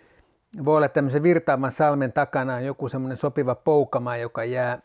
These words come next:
jää suojaa, jossa pyörii semmoinen hidas akavirta tai tällainen, niin, ne,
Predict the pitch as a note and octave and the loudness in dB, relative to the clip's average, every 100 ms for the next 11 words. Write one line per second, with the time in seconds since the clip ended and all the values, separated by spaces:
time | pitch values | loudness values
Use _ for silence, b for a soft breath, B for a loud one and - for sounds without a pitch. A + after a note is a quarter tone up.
0 | - D#3 C3+ B2 - G3 F3 C#3+ C3+ B2+ | -14 -4 -4 -2 2 4 6 6 4 2
1 | - - D3 C3+ C3 A#2+ C3 A#2+ C#3+ D3+ | 0 -4 0 0 0 -2 -4 -4 -4 0
2 | D#3+ C#3+ D#3+ D3 D#3 B2+ B2 A#2+ A#2+ A#2 | 2 0 0 -2 0 0 0 -2 -4 -6
3 | B2 A#2 A#2 B2+ A#2+ A#2 A2 A#2 A#2+ | -6 -6 -4 -4 -6 -8 -12 -12 -12